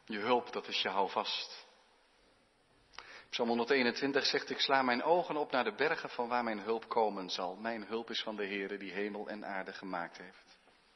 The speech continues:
In Psalm honderdvierentwintig, vers acht komt het ook terug. "Mijn hulp is, onze hulp is in de naam van de Heere." Waar mensen,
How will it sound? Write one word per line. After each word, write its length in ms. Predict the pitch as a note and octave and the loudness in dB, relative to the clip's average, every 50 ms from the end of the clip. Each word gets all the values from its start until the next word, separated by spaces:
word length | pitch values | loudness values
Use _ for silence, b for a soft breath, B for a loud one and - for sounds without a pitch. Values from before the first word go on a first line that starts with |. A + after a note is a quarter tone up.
| _ b b b b b b b b b b b b b b b b b b b b b b b b b _ _ _ | _ b b b b b b b b b b b b b b b b b b b b b b b b b _ _ _
In 60 | - | -10
Psalm 220 | - - - G#2+ G#2 | -4 -2 0 0 2
honderdvierentwintig, 840 | A2 A2 A2 - - B2+ A#2+ A2 A#2 A2+ - - C#3+ B2 - A2 G2 | 0 0 0 -2 -2 -2 -2 -2 -2 -2 -2 -2 -2 -2 -2 -4 -4
vers 180 | - A2 - B2 | -2 -2 -2 -2
acht 160 | A2 - - | -2 -4 -6
komt 180 | - A#2 A2 | -8 -8 -8
het 140 | A#2 A2+ - | -8 -4 -2
ook 200 | B2 G#2+ - - | -2 -2 -2 -4
terug. 360 | - - G#2+ F#2+ F2 - - | -8 -8 -10 -10 -10 -12 -8
"Mijn 300 | G#2 G#2 A2+ A2+ A2 G#2+ | -6 -4 -4 -4 -4 -6
hulp 420 | G2+ G#2+ A2+ A2 F#2+ - - - - - | -8 -8 -8 -8 -8 -10 -14 -18 -20 -18
is, 400 | - - G#2 - - - - - - - - _ _ - | -16 -10 -6 -4 -4 -4 -4 -6 -8 -14 -20 _ _ -8
onze 320 | - F#3 - - - F#2+ | -6 -4 -2 -2 -4 -4
hulp 260 | F2+ F#2 F2+ F2 - | -4 -6 -8 -8 -8
is 120 | F#2+ F#2+ - | -8 -8 -8
in 80 | F#2 | -8
de 60 | F2+ | -8
naam 320 | F#2 F#2+ G2 G2+ G#2+ G#2+ G2+ | -6 -4 -4 -2 -4 -4 -6
van 320 | - - G2 G2 F#2+ F#2 B B B B B B B B B B B | -10 -10 -10 -10 -12 -14 B B B B B B B B B B B
de 100 | - - | -12 -10
Heere." 400 | F#2 F2 F#2+ G#2 G#2 G2+ F#2 F#2 F2+ - - - - - - _ _ _ _ _ _ _ _ _ _ _ _ _ _ _ _ _ _ - - | -8 -6 -4 -2 -2 -2 -2 -4 -8 -14 -18 -20 -20 -20 -20 _ _ _ _ _ _ _ _ _ _ _ _ _ _ _ _ _ _ -12 4
Waar 280 | A#2+ C#3 D#3 F#3 G#3 | 8 10 10 10 10
mensen, 480 | G3+ F#3+ G3 G#3 G#3 - - G3+ G3 G3 | 8 6 4 4 4 2 2 2 2 0